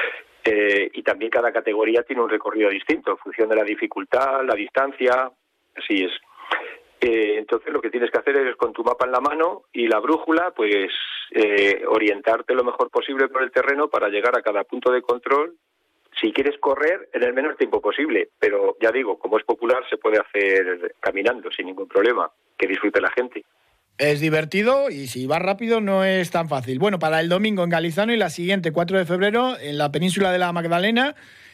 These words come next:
Speaker 2: y ya iremos contando las, las siguientes. Y que todo vaya muy bien, que seguro que sí.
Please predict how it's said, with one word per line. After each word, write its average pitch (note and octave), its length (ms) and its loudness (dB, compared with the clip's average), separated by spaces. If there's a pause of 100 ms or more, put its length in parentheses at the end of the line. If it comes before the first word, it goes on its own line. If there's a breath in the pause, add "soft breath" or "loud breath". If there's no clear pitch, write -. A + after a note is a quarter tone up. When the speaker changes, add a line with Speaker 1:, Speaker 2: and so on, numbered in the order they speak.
Speaker 2:
y C3 180 -2
ya C#3+ 140 4
iremos E3 300 0
contando E3+ 480 0
las, D#3+ 380 0
las D#3+ 180 0
siguientes. F#3 560 -2
Y A2+ 720 -4
que B2 120 0
todo D#3 180 4
vaya G#3 180 0
muy E3+ 140 -8
bien, F#3+ 220 -2
que D#3+ 80 -4
seguro D3+ 320 0
que D3 100 -2
sí. G3 260 0